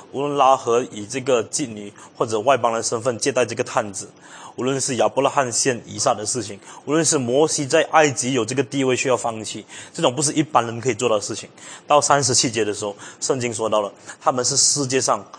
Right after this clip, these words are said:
不配的人。当我们说这个“不配”这个字的时候呢，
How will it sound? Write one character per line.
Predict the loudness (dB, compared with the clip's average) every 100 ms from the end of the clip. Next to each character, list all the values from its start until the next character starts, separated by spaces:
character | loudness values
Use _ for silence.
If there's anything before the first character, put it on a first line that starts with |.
| -20 -8
不 | -6
配 | -4 -4 -4 -4
的 | -8
人。 | -12 -20 -20 _ _ _ _ -20 -14 0
当 | 2
我 |
们 | 2
说 | 2 2
这 | 2
个 | -2
“不 | 0 -2
配” | 0 0 0
这 | 2
个 | -2
字 | 0 -4
的 | -4 -4
时 | -6
候 | -8
呢， | -8